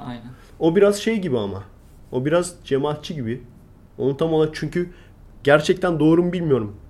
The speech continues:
Speaker 2: Gene böyle atar yapmışlar ona. "Çey katildi." falan demiş.
Speaker 1: <laughs>
Speaker 2: Değil mi? Öyle birisi çünkü "Çey katildi." demez yani.
Speaker 1: Aynen.
Speaker 2: Şimdi düşünüyorum bak. Atatürk diktatördü. Gerçi hani kötü anlamda söylemiş bunu. Çünkü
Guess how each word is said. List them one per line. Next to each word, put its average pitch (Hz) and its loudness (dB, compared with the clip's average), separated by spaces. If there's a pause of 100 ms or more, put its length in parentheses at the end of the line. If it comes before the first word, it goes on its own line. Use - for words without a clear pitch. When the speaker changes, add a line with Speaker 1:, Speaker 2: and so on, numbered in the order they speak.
Speaker 2:
Gene 139 2
böyle 143 2 (140)
atar 139 -2
yapmışlar - -6
ona. 165 -4 (200)
"Çey 135 0
katildi." 135 -4
falan 127 -2
demiş. 101 -10 (400)
Speaker 1:
<laughs> - -16
Speaker 2:
Değil 208 4
mi? - 2
Öyle 175 4
birisi 185 -4
çünkü - -10
"Çey 180 -2
katildi." 175 -4
demez 165 -2
yani. 104 -6 (440)
Speaker 1:
Aynen. 120 -10
Speaker 2:
Şimdi 214 2
düşünüyorum 202 6
bak. 113 -4
Atatürk 196 0
diktatördü. 160 -2
Gerçi 147 2
hani 143 0
kötü 151 0
anlamda 123 2
söylemiş 98 -10
bunu. 202 -4
Çünkü 180 -6